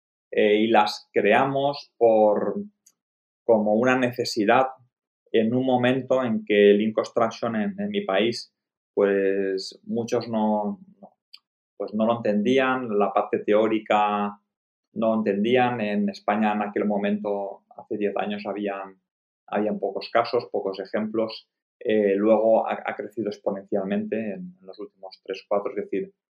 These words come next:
en España se empezó tarde, pero, pero luego el crecimiento en algunas áreas geográficas del país ha sido exponencial. Y, y esas dinámicas las creamos justamente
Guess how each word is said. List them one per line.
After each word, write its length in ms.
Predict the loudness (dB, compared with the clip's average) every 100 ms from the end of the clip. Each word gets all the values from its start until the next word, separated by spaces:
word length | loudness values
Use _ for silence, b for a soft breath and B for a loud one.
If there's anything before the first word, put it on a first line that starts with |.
| _ _ -20 -14
en 140 | -10
España 320 | -10 -4 -4 -4
se 80 | -10
empezó 280 | -6 -6
tarde, 320 | -2 -2 0 -2
pero, 480 | 0 0 0 -4 -12 _ _ _ _ _
pero 140 | -2
luego 200 | 0 0 -2
el 120 | -4
crecimiento 420 | -6 -6 -4 -4
en 60 | -4
algunas 380 | -4 -4 -4
áreas 300 | -4 -2 -4
geográficas 800 | -2 0 0 -2 -10 -14 -18 -14
del 160 | -12 -8
país 240 | -4 -6
ha 160 | -6 -16
sido 240 | -6 -6 -6
exponencial. 760 | -10 -12 -8 -6 -6 -4 -4 -4 _ _ _ _ _ _ _ -4
Y, 640 | -2 0 -2 -2 -2 0
y 40 |
esas 200 | 0 2
dinámicas 420 | 2 2 2 0 0
las 160 | 0
creamos 400 | 0 2 2 -2 -8
justamente 760 | -4 -2 -2 -2 -4 -6 -8